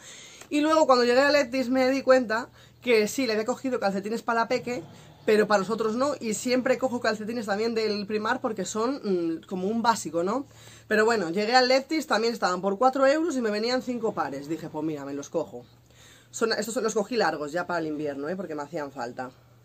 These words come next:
Y, a ver, es que por estos precios no merece la pena cuando se rompe un poquito en el dedito. Yo es que ya los tiro, no me complico en coser, porque es que luego además es un poco incómodo. Por estos precios, mm, no merece la pena. Y, y bueno, eso, que es que,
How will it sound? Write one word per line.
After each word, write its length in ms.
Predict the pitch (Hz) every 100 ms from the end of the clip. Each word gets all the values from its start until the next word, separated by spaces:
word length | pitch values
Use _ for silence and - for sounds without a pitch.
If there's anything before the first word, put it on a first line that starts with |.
| _ _ _ -
Y, 600 | 214 214 190 180 165 151 151 - - -
a 100 | 226
ver, 80 | 247
es 40 |
que 80 | 220
por 120 | 196
estos 160 | 240 -
precios 360 | 226 233 294
no 80 | 247
merece 180 | 214 214
la 140 | 214
pena 220 | 196 208 208
cuando 160 | 170
se 100 | 165
rompe 460 | 160 190 247 240 214
un 80 | 196
poquito 560 | 190 175 180 175 156 - - - -
en 140 | 190
el 100 | 180
dedito. 540 | 170 160 170 247 359 415 -
Yo 160 | 160
es 60 | 175
que 80 | 185
ya 120 | 190
los 160 | 202 -
tiro, 240 | 220 226
no 80 | 160
me 100 | 170
complico 380 | 180 170 185 180
en 80 |
coser, 380 | 170 156 220 254
porque 220 | 165 156
es 80 | 151
que 120 | -
luego 160 | 156 160
además 260 | 175 185 -
es 120 | -
un 80 | 185
poco 160 | 180
incómodo. 500 | 156 139 247 294 156 - - _ -
Por 140 | 202
estos 180 | 233 269
precios, 540 | 240 233 233 320 453 -
mm, 300 | 185 165 165
no 60 |
merece 220 | 190 202 185
la 100 | 156
pena. 320 | 151 143 135 - - - - -
Y, 460 | 254 240 220 214 202 196 190 180 170 - _
y 120 | 247 247
bueno, 260 | 233 208
eso, 260 | 196 190 202
que 140 | 175
es 100 | 156
que, 220 | - 170